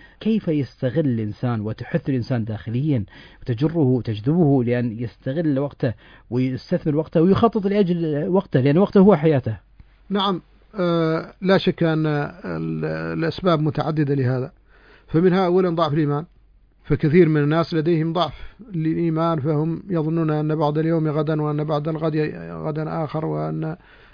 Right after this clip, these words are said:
Speaker 2: كثير من الأمور التي جاء بها الوحي تكون محل شك لديهم أو محل ريب، فهذا ضعف الإيمان هو الذي أدى بهم إلى إضاعة الوقت.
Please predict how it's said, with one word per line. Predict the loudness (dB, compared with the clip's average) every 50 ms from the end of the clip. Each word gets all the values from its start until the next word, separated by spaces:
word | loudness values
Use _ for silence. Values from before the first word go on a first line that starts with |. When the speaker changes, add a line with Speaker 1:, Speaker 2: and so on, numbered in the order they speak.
| _ -10 -8 -8 -10 -6
Speaker 2:
كثير | -6 -2 0 2 2 2 0
من | 0 -2 -2
الأمور | -2 -2 -2 -2 0 -2 0 0
التي | 0 0 0 -2 0 2 2 2 2 0
جاء | -2 -2 -2 -2 -2 -2 -2
بها | 0 0 0
الوحي | 0 0 -2 -2 -4 -8 -8 -10 _ _ _ _ _ _
تكون | -10 -4 -4 -2 -2 0
محل | -2 -2 -2 -2 -2 -2 -2
شك | -2 -4 -6 -4 -4
لديهم | -4 -4 -2 0 0 0 2 0 -2 -4 -12 _ _ -20 -20 -20 -20 -20 _ _ 0
أو | 0 2
محل | 0 0 0 0 0 0
ريب، | 2 2 4 2 2 2 -2 -4 -8 _ _ -20 _ _ _ _ _ _ _ _ _ _
فهذا | -4 -2 0 2 2 2
ضعف | 0 0 -2 -2 -4 -4
الإيمان | -2 0 0 0 0 0 0 0
هو | 0 0 2
الذي | 2 2 2 2 2 0
أدى | -2 -2 -2 -2
بهم | -2 -2 -2 -2 -2
إلى | -2 -2 -4 -4
إضاعة | -4 -4 -6 -6 -8 -10
الوقت. | -12 -12 -12 -14 -20 -20